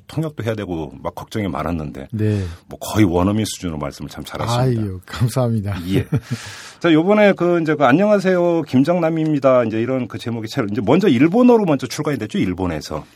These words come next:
Speaker 2: 네.
Speaker 1: 어떤 반응은 어땠습니까?
Speaker 2: 아주 호평을 받고,
Speaker 1: 예.
Speaker 2: 그,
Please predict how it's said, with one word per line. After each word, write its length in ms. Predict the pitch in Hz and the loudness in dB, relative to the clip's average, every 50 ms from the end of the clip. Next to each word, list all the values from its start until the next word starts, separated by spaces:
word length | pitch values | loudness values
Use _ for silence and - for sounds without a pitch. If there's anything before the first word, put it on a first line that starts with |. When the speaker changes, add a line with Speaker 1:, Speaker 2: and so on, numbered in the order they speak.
| _ _ | _ _
Speaker 2:
네. 340 | 117 117 131 123 107 101 - - | 0 4 4 4 4 2 -2 -4
Speaker 1:
어떤 200 | 101 107 - 143 | -4 -4 -4 -4
반응은 340 | - - - 120 143 165 147 | -2 0 2 2 2 2 0
어땠습니까? 640 | 90 - - 101 - - 90 78 71 - - 69 - - - - - - - _ _ _ _ _ _ | -4 -4 -6 -8 -6 -6 -8 -8 -8 -10 -14 -14 -14 -16 -20 -20 -20 -20 -20 _ _ _ _ _ _
Speaker 2:
아주 340 | - 151 180 180 190 202 170 | -2 0 2 4 4 4 4
호평을 720 | 123 - - 117 113 - 147 147 143 147 147 143 143 139 123 | 2 0 -4 -8 -4 -2 0 0 2 2 2 0 0 -2 -4
받고, 600 | - 123 120 113 _ _ - 156 156 139 107 95 92 | -4 -8 -8 -8 _ _ -4 -2 0 0 0 0 0
Speaker 1:
예. 140 | 98 - - | 0 0 0
Speaker 2:
그, 320 | 120 120 117 113 110 101 | -2 -2 -2 -4 -4 -6